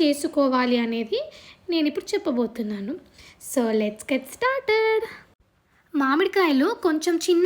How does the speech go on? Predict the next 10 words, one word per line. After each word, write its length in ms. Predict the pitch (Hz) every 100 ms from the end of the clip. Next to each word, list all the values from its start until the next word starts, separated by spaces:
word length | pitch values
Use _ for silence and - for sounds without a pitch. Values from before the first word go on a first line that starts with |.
| 403
సైజు 220 | 415 370 349
ఉంటేనే 340 | 294 285 269 427 403
బెటర్. 280 | 269 240 - - _ _ - - - - 277
మరీ 200 | 285 339 403
పెద్దగా 400 | 359 240 285 294 320 320
కాకుండా, 480 | 269 277 269 254 254 285 - -
మరీ 180 | 277 302 349 349
చిన్నగా 420 | 277 262 277 285 285
కాకుండా 520 | 240 240 254 240 240 240 403 - 294
మీడియం 260 | 339 415